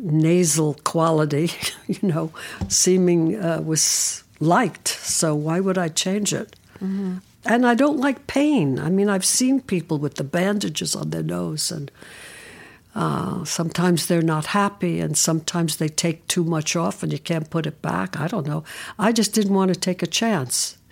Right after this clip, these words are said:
Speaker 1: And it was expensive, remember. When I was growing up, expensive. We didn't have the money to do anything like that, but,
Speaker 2: Mm-hmm.
Speaker 1: you know, it just, no. I decided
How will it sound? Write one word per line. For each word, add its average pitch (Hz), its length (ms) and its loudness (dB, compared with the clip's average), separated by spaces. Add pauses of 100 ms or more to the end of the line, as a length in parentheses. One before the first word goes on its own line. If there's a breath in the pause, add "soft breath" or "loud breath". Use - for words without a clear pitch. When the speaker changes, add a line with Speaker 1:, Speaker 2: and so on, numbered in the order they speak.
(180 loud breath)
Speaker 1:
And 233 140 6
it 254 60 6
was 220 180 6
expensive, 190 760 2
remember. 139 520 -2 (880 soft breath)
When 170 200 2
I 185 140 4
was 180 220 2
growing 160 480 2
up, 151 180 -2
expensive. 170 800 0 (480 loud breath)
We 214 140 2
didn't 190 280 2
have 156 260 2
the 160 60 2
money 151 400 2
to 143 100 -2
do 156 220 0
anything 156 400 0
like 151 200 -2
that, 175 260 -2
but, 185 120 0
Speaker 2:
Mm-hmm. 165 260 -4
Speaker 1:
you 226 100 2
know, 196 140 4
it 185 100 0
just, - 440 -4 (140)
no. 170 280 0 (260)
I 180 80 0
decided 175 580 0